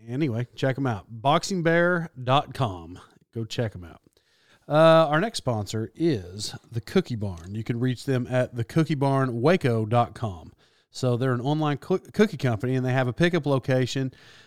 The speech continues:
uh, and they'll deliver locally around the Waco, Texas area, and they ship nationwide. So order for birthdays, anniversaries, reunions,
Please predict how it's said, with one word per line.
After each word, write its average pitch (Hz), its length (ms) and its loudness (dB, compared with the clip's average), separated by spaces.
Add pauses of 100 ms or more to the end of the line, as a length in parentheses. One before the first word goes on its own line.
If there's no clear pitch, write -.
(140)
uh, 127 460 2
and 127 380 -2
they'll 139 240 2
deliver 170 420 4
locally 180 540 4
around 123 260 0
the 123 60 0
Waco, 127 260 0
Texas 120 460 -2
area, 131 480 2 (180)
and 147 220 2
they 147 60 2
ship 135 200 -4
nationwide. 113 680 -2
So 127 120 -2
order 151 180 4
for 131 120 -6
birthdays, 175 540 2
anniversaries, 139 640 0
reunions, 180 600 0